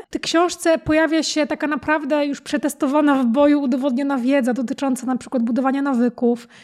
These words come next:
zastępowania starych, kiepskich nawyków do-, nowymi, dobrymi, ale też na przykład budowania przekonań, albo jest tam bardzo dużo o nastawieniu, o mindsetie, czyli o czymś, co jest dla mnie, no, jednym z takich tematów, o których uwielbiam mówić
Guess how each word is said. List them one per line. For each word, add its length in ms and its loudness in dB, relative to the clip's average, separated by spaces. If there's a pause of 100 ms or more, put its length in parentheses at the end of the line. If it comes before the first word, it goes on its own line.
(120)
zastępowania 840 0
starych, 520 0
kiepskich 460 -2
nawyków 420 -2
do-, 100 -4
nowymi, 440 4
dobrymi, 540 4 (280)
ale 200 2
też 120 0
na 120 0
przykład 260 -2
budowania 420 2
przekonań, 720 2 (260)
albo 220 2
jest 120 2
tam 140 2
bardzo 220 2
dużo 360 2
o 160 2
nastawieniu, 720 2
o 40 2
mindsetie, 600 0
czyli 280 0
o 120 2
czymś, 220 -2
co 140 -2
jest 140 2
dla 200 2
mnie, 280 0 (340)
no, 140 4
jednym 280 4
z 40 -4
takich 300 0
tematów, 400 4
o 60 2
których 280 0
uwielbiam 420 6
mówić 500 4